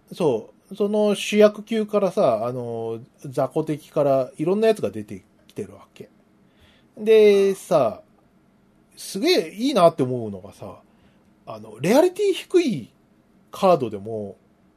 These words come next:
Speaker 1: あの、使いどころのある必須カードみたいなのがちゃんと存在してて。
Speaker 2: うん、うん、うん。
Speaker 1: 普通さ、なんか、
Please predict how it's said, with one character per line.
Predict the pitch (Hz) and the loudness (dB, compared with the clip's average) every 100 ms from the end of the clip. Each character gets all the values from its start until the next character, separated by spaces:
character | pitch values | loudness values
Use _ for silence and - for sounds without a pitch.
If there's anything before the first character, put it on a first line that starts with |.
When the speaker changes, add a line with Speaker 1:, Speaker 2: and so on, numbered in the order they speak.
| _ _ _ - | _ _ _ -12
Speaker 1:
あ | 131 110 | -10 -10
の、 | 107 95 98 101 101 - _ | -14 -16 -20 -20 -20 -20 _
使 | - - 254 | -18 -4 0
い | 285 | 0
ど | 277 | 0
こ | 262 | -2
ろ | 269 | -2
の | 254 233 | 0 0
あ | |
る | 196 107 | 0 -2
必 | - 170 - - | -8 -12 -12 -12
須 | |
カ | - 285 | 0 2
ー | |
ド | 113 | 2
み | 113 | -4
た | 104 | -10
い | |
な | 95 | -12
の | 92 | -16
が | 90 _ _ - | -20 _ _ -16
ち | - | -12
ゃ | |
ん | 175 | -10
と | |
存 | 165 165 160 | -10 -8 -2
在 | 165 | -4
し | |
て | 151 143 | -4 -10
て。 | 90 87 _ _ _ _ _ _ _ _ _ _ _ _ | -12 -20 _ _ _ _ _ _ _ _ _ _ _ _
Speaker 2:
う | 147 | -20
ん、 | |
う | |
ん、 | |
う | |
ん。 | - _ - _ | -20 _ -20 _
Speaker 1:
普 | - | -20
通 | - 330 359 339 311 | -6 0 2 2 2
さ、 | 285 160 107 | 4 4 4
な | 104 | -6
ん | 117 | -8
か、 | 104 | -8